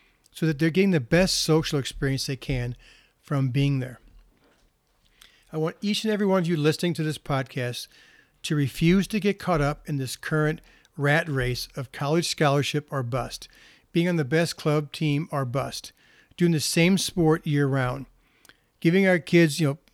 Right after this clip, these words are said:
know, professional coaches when they're six years old. The overfocus on winning and being on the best club teams. I want us to let all that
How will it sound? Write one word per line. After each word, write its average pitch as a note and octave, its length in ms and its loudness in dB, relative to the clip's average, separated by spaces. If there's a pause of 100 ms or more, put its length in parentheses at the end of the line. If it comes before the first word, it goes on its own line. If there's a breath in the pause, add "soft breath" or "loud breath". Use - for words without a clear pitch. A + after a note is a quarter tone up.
know, - 200 -16
professional E3+ 540 2
coaches D#3 420 2
when C#3+ 120 0
they're C#3 80 0
six - 360 -4
years D3 200 -2
old. B2 260 -6 (840 soft breath)
The D3 160 -4
overfocus F3 840 2
on C3+ 220 -2
winning C#3+ 400 0 (200 soft breath)
and C3+ 200 -6
being E3 180 0
on E3 80 0
the C#3+ 100 0
best C#3+ 400 -4
club C3+ 360 -4
teams. B2+ 360 -6
I C#3+ 60 -8
want F3 240 -6
us F#3 200 -6
to D#3+ 200 -6 (160)
let E3 320 -2 (140)
all F3 240 -2
that D3 340 -8